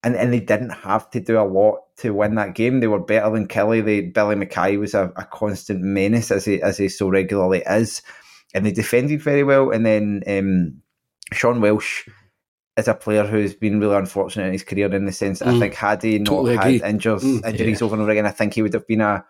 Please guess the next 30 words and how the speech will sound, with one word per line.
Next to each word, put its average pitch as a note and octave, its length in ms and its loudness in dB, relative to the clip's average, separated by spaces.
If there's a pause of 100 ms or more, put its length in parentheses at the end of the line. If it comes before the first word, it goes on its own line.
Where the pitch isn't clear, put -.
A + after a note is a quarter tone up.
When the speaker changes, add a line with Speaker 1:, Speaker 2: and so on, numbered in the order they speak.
(200)
Speaker 1:
a - 80 0
bottom F#3 260 0
six - 260 -2
Premiership A2+ 500 0
player, G#2 160 0
certainly, A2+ 340 2
but F#2+ 200 0
a - 20 0
Speaker 2:
But - 100 -4
Speaker 1:
Premiership B2 280 2
Speaker 2:
nonetheless, C#3+ 500 4
Speaker 1:
player, - 60 0
Speaker 2:
a - 20 0 (100)
Speaker 1:
yeah. A2 60 6
Speaker 2:
Premiership - 380 -4
player. G#2 480 0
Speaker 1:
Um, F#2+ 100 -2
Speaker 3:
Yeah. G#2 120 2
Speaker 1:
and, F#2+ 200 2
and G#2+ 100 -2
he's G2+ 140 -4
just - 180 -6
never A2 240 0
been G#2 140 -4
able G2 120 -2
to F#2+ 100 -6 (160)
string G2 260 -4
it F#2 100 -6
together. G2+ 440 2
So A2+ 320 -4